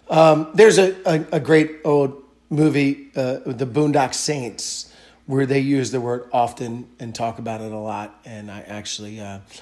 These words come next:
I, it's one of my favorite movies, um, that I would not consider a Christian movie. But, you know, I think there's an, there's a misconception that oftentimes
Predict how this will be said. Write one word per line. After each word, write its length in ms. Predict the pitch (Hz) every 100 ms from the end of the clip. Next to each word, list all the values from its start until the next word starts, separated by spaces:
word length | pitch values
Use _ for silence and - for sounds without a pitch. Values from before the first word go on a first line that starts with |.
| - -
I, 120 | 151 156
it's 160 | 151 135
one 100 | 147
of 60 |
my 140 | 135 139
favorite 360 | 147 143 143
movies, 640 | 151 147 160 269 269 - - - _ _ _ _
um, 200 | 143 135
that 100 | 135
I 40 | 139
would 140 | 135
not 160 | 139 123
consider 320 | 127 - 131
a 40 | 151
Christian 420 | - - 180 147
movie. 380 | 139 131 165 - _ _ _ _ _ _ _
But, 400 | 277 254 - - _ _ _ -
you 80 |
know, 220 | 190 117 - - - - - _
I 80 | 185
think 240 | 180 320
there's 160 | 247 160
an, 200 | 143 139 -
there's 260 | 147 139 127
a 60 |
misconception 880 | 131 139 156 - 131 139 123 - 117
that 140 | 120 -
oftentimes 840 | 139 127 127 117 123 113 113 -